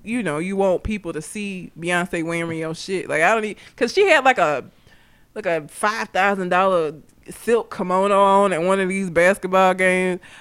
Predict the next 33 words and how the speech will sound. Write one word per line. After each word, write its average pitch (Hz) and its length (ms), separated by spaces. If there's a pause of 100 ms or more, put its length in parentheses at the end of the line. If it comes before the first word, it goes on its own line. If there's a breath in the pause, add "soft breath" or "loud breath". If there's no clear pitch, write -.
But 302 180
sometimes 392 580
I 269 140
wonder, 240 340
like, 185 220
how 196 160
much 196 220
of 190 80
that 185 140
stuff 180 200
she 196 180
actually 170 300
bought 170 380
and 165 80
how 170 120
much 165 260
she's 139 180
giving. 175 400
But 180 320 (580 soft breath)
they're 339 360
able 269 280
to 196 180
enjoy 190 420
their 247 200
wealth 180 320
and 175 180
still 202 680 (100)
make 175 400
business 190 400
moves 160 460
that 170 340
are 170 140
gonna 175 320